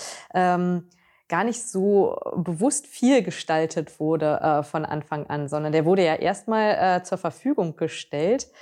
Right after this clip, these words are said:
als, als Freifläche, als Parkfläche, äh, sag ich mal. Und dann kamen so nach und nach immer kleinere Dinge dann auch irgendwie,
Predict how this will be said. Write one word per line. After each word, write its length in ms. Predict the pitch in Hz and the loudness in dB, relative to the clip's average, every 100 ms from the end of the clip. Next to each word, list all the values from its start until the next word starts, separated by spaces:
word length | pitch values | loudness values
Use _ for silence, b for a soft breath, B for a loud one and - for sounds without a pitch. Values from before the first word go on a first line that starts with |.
| B B B | B B B
als, 300 | 156 170 165 | 0 0 0
als 240 | - 160 - | -4 -4 -4
Freifläche, 720 | - 151 175 - 170 - 185 | -6 -2 -2 -2 -4 0 -2
als 200 | 151 - | -2 -4
Parkfläche, 960 | - 160 185 - 180 180 185 180 180 175 | -2 -2 -2 -6 -4 -2 0 0 0 0
äh, 160 | 170 | 0
sag 180 | 170 170 | 0 -4
ich 180 | 170 - | -6 -8
mal. 220 | 170 170 | -6 -6
Und 180 | 160 156 | -4 -2
dann 320 | 160 175 - - - | -2 -2 -8 -14 -20
kamen 320 | - 165 190 | -4 0 0
so 80 | 165 | 0
nach 300 | 156 165 175 | -2 -2 -4
und 120 | 156 | -6
nach 280 | 151 165 180 | -2 -2 -2
immer 220 | - 165 | -6 -8
kleinere 380 | 156 151 165 156 | -6 -6 -4 -6
Dinge 280 | 151 170 160 | -6 -8 -6
dann 180 | 151 151 | -8 -6
auch 280 | 190 202 - | -6 -8 -8
irgendwie, 580 | 147 147 147 - 147 | -10 -10 -12 -8 -8